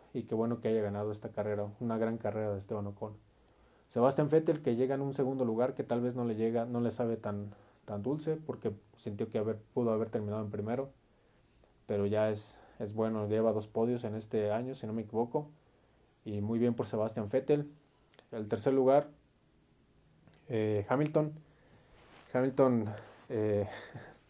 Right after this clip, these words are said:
<laughs> es de risa lo de Hamilton. Eh,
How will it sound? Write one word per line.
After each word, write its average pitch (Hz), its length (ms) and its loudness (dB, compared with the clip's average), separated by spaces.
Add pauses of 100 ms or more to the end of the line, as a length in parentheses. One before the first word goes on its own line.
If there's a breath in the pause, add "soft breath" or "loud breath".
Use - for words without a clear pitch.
<laughs> - 920 -20
es 120 120 2
de 127 120 10
risa 117 280 2
lo 101 120 0
de 98 160 -4
Hamilton. 107 420 -4 (140)
Eh, 101 420 -2